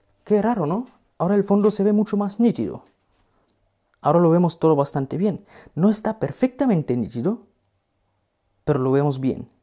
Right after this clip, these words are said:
Y estamos en dos punto ocho. Vamos a volver al mismo objetivo. Os quiero mostrar un poquito más cosas.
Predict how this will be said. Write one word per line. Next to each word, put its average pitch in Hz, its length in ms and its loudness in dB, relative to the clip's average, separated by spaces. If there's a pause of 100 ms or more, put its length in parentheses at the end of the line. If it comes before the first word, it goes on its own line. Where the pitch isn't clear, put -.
(120)
Y 135 80 -4
estamos 151 380 -4
en 127 100 -4
dos 135 160 -4
punto 120 300 -6
ocho. - 220 -18 (680)
Vamos 254 300 2
a - 20 0
volver 175 380 -2 (320)
al 147 120 -2
mismo 147 240 -4
objetivo. 127 520 -12 (4000)
Os - 120 -8
quiero 185 180 2
mostrar 160 280 2
un 151 140 2
poquito 139 540 -2 (140)
más 127 420 -6
cosas. - 580 -14